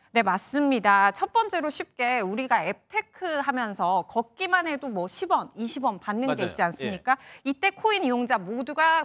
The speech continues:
Speaker 1: 똑같이 받지만 좀 액수가 작죠. 이런 방식도 있고요. 반면 기존 코인 보유량에 따라 주거나 어떤 특정 서비스를 이용하면 보상을 주는 방식으로 신규 코인을 줄 수도 있습니다.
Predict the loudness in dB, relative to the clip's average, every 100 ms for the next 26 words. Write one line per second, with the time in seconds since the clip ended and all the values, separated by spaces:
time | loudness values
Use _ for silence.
0 | -4 -10 -10 -2 -2 -2 -10 -8 -8 -8
1 | -6 -6 -6 -8 -8 -4 -4 -2 -4 -6
2 | _ -6 -2 0 -2 -6 -16 0 4 4
3 | 2 0 0 -4 -4 -6 -6 -2 4 4
4 | 4 2 2 4 4 2 -2 -4 -2 -2
5 | -2 -2 0 0 -2 -2 0 2 0 -2
6 | 2 4 4 2 -2 2 2 2 0 0
7 | -2 0 -4 -4 -10 _ -4 -4 -4 -4
8 | -4 -8 -8 -6 -6 -6 -6 -4 -4 -8
9 | _ _ -4 0 2 0 -2 -2 0 0
10 | -2 -4 -6 -2 -2 -4 _ _ -6 -4
11 | -2 -2 -2 -2 -2 -2 -4 -4 -4 -4
12 | -4 -4 -6 -8 0 0